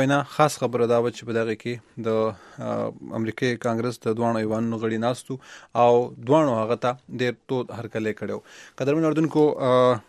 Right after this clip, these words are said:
لږ هغه لمحه تاسو ته اورو، آه، څه وخت چې ډاکټر اشرف غني راځي او بیا، آه، دلته کې په کانګرس کې هغه ته هرکلی ویلې کېږي چې څنګه د کانګرس غړو هغه ته هرکلی وی-، و-، ویلی و. د هغه وروستو، آه، هغې کومې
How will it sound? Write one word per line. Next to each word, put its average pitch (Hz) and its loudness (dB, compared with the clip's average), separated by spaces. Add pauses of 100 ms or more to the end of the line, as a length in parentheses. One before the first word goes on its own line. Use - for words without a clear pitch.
لږ 156 4 (120)
هغه 135 2 (140)
لمحه 131 -4
تاسو 139 -2
ته - -4
اورو، 123 0 (260)
آه، 123 -10
څه 113 -6
وخت 127 -2
چې 139 -10 (200)
ډاکټر 113 -6
اشرف 113 -10
غني 117 -4
راځي 113 -4
او 117 -6
بیا، 113 -4
آه، - -6 (140)
دلته 120 -8
کې 113 -10
په 117 -6
کانګرس 113 -4
کې 120 -8
هغه 113 -4
ته 113 -8
هرکلی 113 -6
ویلې 113 -6
کېږي 117 -10
چې 110 -14
څنګه 117 -8
د 107 -8
کانګرس 110 -8
غړو 117 -4
هغه 107 -6
ته 107 -10
هرکلی 113 -8
وی-، 143 -4
و-، 117 -6 (240)
ویلی 143 4
و. 156 4 (440)
د - 0
هغه 135 4
وروستو، 143 -2 (140)
آه، 120 0
هغې 123 -2
کومې 127 -4